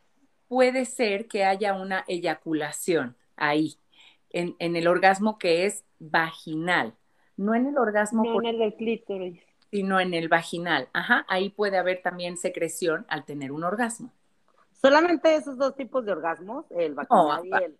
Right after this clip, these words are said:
Speaker 3: ah, es la pregunta. ¿Cuántos
Speaker 1: uy.
Speaker 3: tipos hay?
Speaker 1: Uy, se, se han
Speaker 2: ¿Cuántos?
Speaker 1: visto
Speaker 2: Sí, ajá.
Speaker 1: de nueve a catorce tipos de orgasmo. Este, está el vaginal, el del clítoris,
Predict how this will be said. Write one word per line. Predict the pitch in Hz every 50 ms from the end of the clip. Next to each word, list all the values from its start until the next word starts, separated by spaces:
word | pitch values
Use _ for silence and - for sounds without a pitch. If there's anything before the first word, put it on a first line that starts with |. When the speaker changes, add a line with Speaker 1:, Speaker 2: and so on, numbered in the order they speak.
| _
Speaker 3:
ah, | - 143 147 - - _ _ _ -
es | 147 156 156 135 _ -
la | - 156 151 -
pregunta. | - 147 139 139 139 - 117 -
¿Cuántos | - - 190 190 220 269 226 214
Speaker 1:
uy. | -
Speaker 3:
tipos | - - 143 - 202 196 -
hay? | 180 147 143 139 _ _ _ _ _ -
Speaker 1:
Uy, | - 208 247 277 277 285 277 208 170
se, | 151 - - - - 196 196 185
se | - 269 269 302 196
han | 208 220 - _ -
Speaker 2:
¿Cuántos? | - 285 349
Speaker 1:
visto | 226 226 302
Speaker 2:
Sí, | - - - - -
ajá. | 226 208 226 226 226 - - _ _ _ _ _ -
Speaker 1:
de | 180 180
nueve | 180 190 202 214 226 254 269 247
a | 180 165
catorce | - 160 151 - - 202 208 214 208 208 - - 208 196 185
tipos | - - 190 180 - 180 180 165 156
de | 170
orgasmo. | 156 151 156 160 160 147 - - - 110 - _ _ _ _ _ _ _ _ _ _ -
Este, | - 160 160 156 156 - - - 170 160 156 151 147 151 147 147 147 143 139 139 139 139 139 139 _ _ _ _ _ _ _ -
está | - - - - 185 175 - - - 180 165 160 156 160 156
el | 156 151 147 147 143 139 135
vaginal, | 139 139 131 - - 127 131 127 127 143 180 196 202 202 196 196 180
el | 156 139 131
del | 127 135 123 127 -
clítoris, | - - 175 185 190 180 - 202 190 190 185 196 190 190 185 180 - -